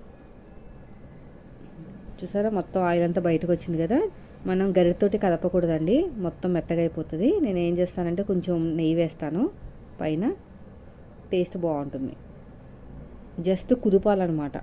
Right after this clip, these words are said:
మనం చేపల క-, కర్రీ చేసుకుంటే ఎట్లా కుదుపుతామో అట్లా కుదపాలి. ఇలాగ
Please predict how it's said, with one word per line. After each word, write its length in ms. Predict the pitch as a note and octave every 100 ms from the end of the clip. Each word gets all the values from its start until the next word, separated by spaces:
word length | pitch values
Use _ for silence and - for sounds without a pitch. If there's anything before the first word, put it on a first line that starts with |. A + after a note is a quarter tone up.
| - - - - - -
మనం 560 | F3 F3+ F3 F3 E3+ E3 -
చేపల 260 | E3+ F3 F#3+
క-, 260 | F#3 F3+ -
కర్రీ 160 | F3
చేసుకుంటే 440 | F#3 F3+ - F3+ F3+
ఎట్లా 180 | F3+ F3
కుదుపుతామో 460 | F3+ E3+ - G#3+
అట్లా 180 | F#3+ E3
కుదపాలి. 460 | E3+ D3+ D#3+ C#3+ - - - - - - - - - - - - - - - - - - - - - - - - - - - - - - - - - - E3+
ఇలాగ 260 | D3+ C#3